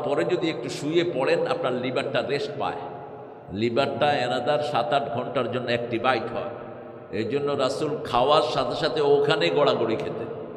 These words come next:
মাটিতেই খেতেন, মাটিতেই শুয়ে পড়তেন। তিনি মাটিকে ভালোবাসতেন।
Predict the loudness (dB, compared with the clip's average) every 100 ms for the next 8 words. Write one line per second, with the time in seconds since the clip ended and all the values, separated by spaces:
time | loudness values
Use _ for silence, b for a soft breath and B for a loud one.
0 | -14 -14 -16 -16 -4 0 0 -2 0 0
1 | 2 0 2 0 2 0 -2 4 6 8
2 | 6 0 -2 -4 -6 -8 -8 -4 -2 -2
3 | -2 -4 -4 -4 -6 -8 -2 0 0 -2
4 | -2 -4 -2 0 2 0 0 -4 -6